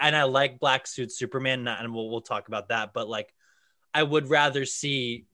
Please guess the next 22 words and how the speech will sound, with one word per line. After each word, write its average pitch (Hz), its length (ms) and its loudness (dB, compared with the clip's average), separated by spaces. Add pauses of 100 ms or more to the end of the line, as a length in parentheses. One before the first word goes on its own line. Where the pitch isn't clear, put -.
(220)
like, 123 260 0
the 120 80 0
Flash 123 720 0
and 113 460 -2 (240)
Wonder 123 640 0
Woman 110 540 -4 (640)
be, 123 400 0
like, 113 220 0
full 123 240 2
saturated, 104 960 -2 (280)
you 127 120 -2
know, 98 160 2
th-, 113 300 -10
their, 120 200 4
their 113 200 2
comic 107 420 -2
book 104 140 -4
counterparts 101 580 -4
live 101 240 0
action 98 400 -4
than 98 160 -4
a, 90 280 -6